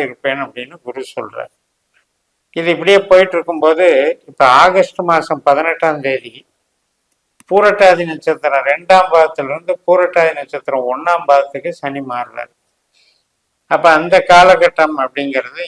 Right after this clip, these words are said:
எப்படி இருக்கு அப்படின்னு பார்த்தா, அப்ப தொழிலுக்கு வந்து கொஞ்சம் டிமாண்டை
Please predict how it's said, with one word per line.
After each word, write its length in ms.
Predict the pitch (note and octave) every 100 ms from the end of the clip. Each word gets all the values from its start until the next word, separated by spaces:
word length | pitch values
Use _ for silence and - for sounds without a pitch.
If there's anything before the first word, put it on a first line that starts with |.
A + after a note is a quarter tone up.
| C3+
எப்படி 220 | B2+ C#3+ C3
இருக்கு 300 | A#2+ _ B2+ G#2+ _ _ -
அப்படின்னு 320 | B2 C3 B2 B2+
பார்த்தா, 320 | A#2+ - C3+ D3 - _ _ _ _ _ _ -
அப்ப 220 | D#3+ E3 - D#3+
தொழிலுக்கு 500 | F#3+ A3 G#3+ F#3+ F3+
வந்து 180 | D#3+ - E3+
கொஞ்சம் 320 | D#3+ C#3 - C#3+
டிமாண்டை 380 | E3 F#3 F3+